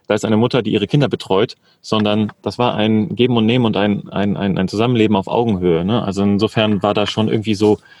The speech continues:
sag ich mal, ja, das, vielleicht ist deswegen auch ein, ein, für viele, für die das jetzt so klingt, das wäre so ein krasser Loslösungsprozess, wahrscheinlich gar nicht so ein krasser Loslösungsprozess, weil ihr schon so euer eigenes Ding gemacht habt, ne, und eure eigene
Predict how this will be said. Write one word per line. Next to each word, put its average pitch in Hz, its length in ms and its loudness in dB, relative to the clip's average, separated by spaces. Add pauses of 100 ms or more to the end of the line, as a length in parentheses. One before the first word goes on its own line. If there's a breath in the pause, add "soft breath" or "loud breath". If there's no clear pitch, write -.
(140)
sag 104 100 0
ich - 80 -10
mal, 104 280 2 (1040)
ja, 110 160 -4
das, - 340 -16 (160)
vielleicht 113 300 0
ist - 180 -6
deswegen 123 380 0
auch 113 220 -4
ein, 107 340 0
ein, 104 440 -2 (120)
für - 160 -6
viele, 120 220 0
für 107 120 -2
die 117 60 2
das 107 140 0
jetzt - 120 -8
so 104 60 2
klingt, 123 360 0
das 104 100 -8
wäre 107 100 2
so 107 60 -2
ein 104 40 0
krasser 110 240 -4
Loslösungsprozess, 117 840 0
wahrscheinlich 117 300 -2
gar 143 120 0
nicht 131 140 -2
so 104 180 2
ein 92 80 2
krasser 92 320 -4
Loslösungsprozess, 95 760 -2
weil 139 120 0
ihr 113 120 0
schon 107 220 0
so 101 140 2
euer 101 240 0
eigenes 104 320 0
Ding 120 160 2
gemacht 95 320 0
habt, 82 160 -6
ne, 135 100 0
und - 140 -2
eure 101 240 2
eigene 98 340 2